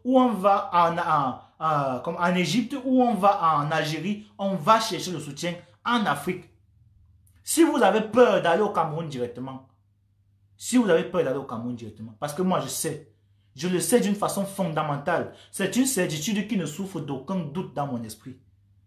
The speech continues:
que le jour que la diaspora va décider qu'elle se constitue en équipe et qu'elle descend sur le territoire africain pour aller au Cameroun,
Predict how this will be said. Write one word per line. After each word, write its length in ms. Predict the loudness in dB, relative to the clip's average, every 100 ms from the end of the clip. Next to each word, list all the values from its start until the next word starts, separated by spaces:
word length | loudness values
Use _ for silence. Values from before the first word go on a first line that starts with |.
| _ _ _ _ _
que 80 | 4
le 200 | 4 2
jour 380 | 2 2 2
que 80 | 2
la 140 | 0 0
diaspora 480 | 0 0 2 2
va 140 | 4 2
décider 680 | 0 -6 -8 -8 -8 -10 -16 _ _ _ _
qu'elle 160 | 0 0
se 120 | 0
constitue 540 | -2 -2 -2 -4 -2 0
en 160 | 2
équipe 440 | -2 -6 -8 -8 -12
et 140 | -10 0
qu'elle 260 | 0 2
descend 340 | 0 0 0 -2
sur 160 | -2
le 80 | -6
territoire 340 | -6 -6 -4 -4
africain 440 | -6 -12 -12 -14 _ _ _ _
pour 200 | -4 4
aller 200 | 4 4
au 80 | 0
Cameroun, 500 | -2 -2 -4 -8